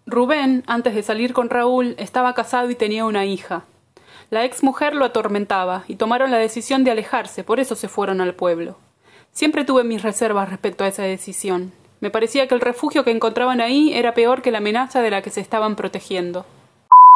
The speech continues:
Nos encontrábamos una o dos veces al año y me daba la sensación de escucharlos siempre asaltados por los mismos escenarios que terminaban mal. De a poco nos encontrábamos solamente con Raúl porque quería vernos a solas o porque estaban peleados.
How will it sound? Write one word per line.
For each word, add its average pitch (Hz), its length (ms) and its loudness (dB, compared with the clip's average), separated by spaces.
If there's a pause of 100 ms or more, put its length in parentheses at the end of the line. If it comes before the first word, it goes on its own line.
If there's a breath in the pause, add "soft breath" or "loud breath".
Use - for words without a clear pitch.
(1000)
Nos 247 160 -6
encontrábamos 277 800 0
una 285 320 2
o - 20 0
dos 247 160 2
veces 254 300 -2
al 220 120 0
año 196 400 -2
y 208 80 -6
me 214 120 -2
daba 254 200 2
la 233 100 0
sensación 220 500 -2
de 254 60 0
escucharlos 247 500 -2
siempre 269 400 0
asaltados 240 480 -2
por 214 160 0
los 196 160 -2
mismos 247 360 0
escenarios 233 440 -2
que 233 100 -6
terminaban 202 560 -2
mal. 180 300 -2 (800 soft breath)
De 247 100 0
a 247 80 -4
poco 320 180 -2
nos 269 160 -2
encontrábamos 240 680 0
solamente 269 460 0
con 226 160 -2
Raúl 262 360 0
porque 226 280 -2
quería 226 240 0
vernos 233 320 -2
a 196 40 -6
solas 208 440 -2
o 196 80 -10
porque 190 180 -8
estaban 226 320 -2
peleados. 190 640 -6